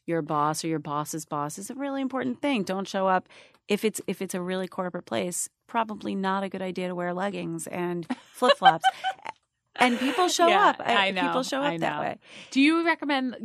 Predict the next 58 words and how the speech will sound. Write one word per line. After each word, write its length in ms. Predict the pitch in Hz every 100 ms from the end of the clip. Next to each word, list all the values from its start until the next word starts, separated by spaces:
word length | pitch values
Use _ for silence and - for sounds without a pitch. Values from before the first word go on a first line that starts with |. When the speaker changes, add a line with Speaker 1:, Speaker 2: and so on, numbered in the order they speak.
| 202
Speaker 2:
you, 220 | 214 -
do 200 | 170 -
you, 120 | 208
you 280 | 208 190 190
mirror 300 | 196 190 185
your 140 | 175 170
boss? 420 | 170 214 - -
Is 80 | 185
that 160 | 185 170
what 100 | 160
you 80 | 170
recommend? 380 | 175 185 185 202
Speaker 1:
I 100 | 440 480
think 200 | 554 392
you 80 | 262
wanna 220 | 262 240
dress 260 | 226 208 -
for 120 | 208
the, 140 | 190 202 _
for 160 | - 180
the 100 | 170
job 320 | 185 180 170
that 200 | 170 156
you 300 | 165 175 170
want. 640 | 147 160 170 220 - - -
Speaker 2:
Yes. 440 | 185 165 147 - - - _ -
Speaker 1:
Uh, 380 | 190 185 175 165
versus 380 | 175 170 165 160
the 80 |
job 240 | 160 165 160
that 140 | 156
you 140 | 175 170
Speaker 2:
Yes. 60 |
Speaker 1:
have. 680 | 165 175 170 190 196 - - _ -
Uh, 380 | 180 170 175 165 -
you 160 | 196
may 100 | 185
not 160 | 196 214
want 200 | 262 320
your 80 | 208
boss's 360 | 160 156 165
job. 320 | - 160 156
A 20 | 165
lot 220 | 165 190
of 40 | 208
people 240 | 202 180
say, 140 | 170
"I 140 | 170 156
really 400 | 160 180 175 175
don't 260 | 170 165
want 220 | 160 160 160
that 280 | 156 - -
position," 420 | 180 233 214 185
but 160 | - - - -
you 140 | 240 254
wanna 220 | 269 262
at 200 | - 220
least 320 | 226 233 -